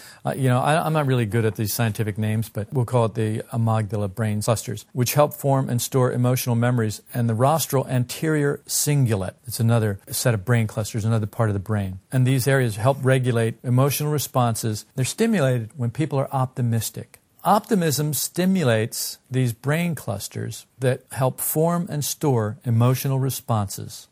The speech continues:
They found that these same brain clusters, when they're not functioning properly, then what we have is depression. So on one hand, you have optimism. On the other hand, you have depression. This work would say, "Well, yes, that's called the pendulum." On one side, you have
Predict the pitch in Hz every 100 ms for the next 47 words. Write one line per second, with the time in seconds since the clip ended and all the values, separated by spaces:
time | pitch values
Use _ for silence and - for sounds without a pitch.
0 | - 143 139 202 220 156 135 - 135 131
1 | - 180 196 160 175 202 - 113 - 113
2 | 113 - - 131 131 127 131 143 - 147
3 | - 170 165 165 170 170 175 185 175 -
4 | 127 143 143 151 131 151 147 135 135 131
5 | 120 - 113 - 139 123 - 110 113 -
6 | _ - 135 143 185 247 240 175 147 131
7 | 131 - 170 190 135 113 104 117 131 -
8 | 135 147 190 165 151 139 131 110 113 143
9 | 131 - 113 147 202 - 165 240 240 147
10 | - 123 113 127 131 123 123 113 - 131
11 | 135 - 120 110 101 120 113 - 139 131
12 | 98 85 95 95 _ 120 120 117 160 226
13 | - 139 127 127 131 123 120 110 104